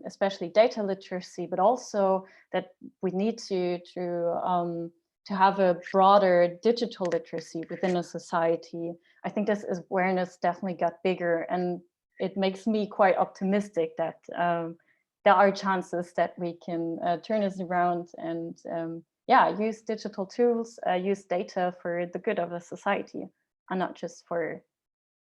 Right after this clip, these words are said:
uh, yeah, individuals or for some companies.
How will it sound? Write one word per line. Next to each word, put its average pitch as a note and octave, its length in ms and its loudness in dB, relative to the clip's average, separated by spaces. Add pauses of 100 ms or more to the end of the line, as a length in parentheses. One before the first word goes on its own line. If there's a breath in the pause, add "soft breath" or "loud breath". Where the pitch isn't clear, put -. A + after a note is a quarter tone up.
(140)
uh, E3 200 -4 (180)
yeah, D#3 140 -6 (260)
individuals F#3+ 800 2
or - 460 -2 (100)
for E3 300 -6
some E3+ 380 -6
companies. - 580 -8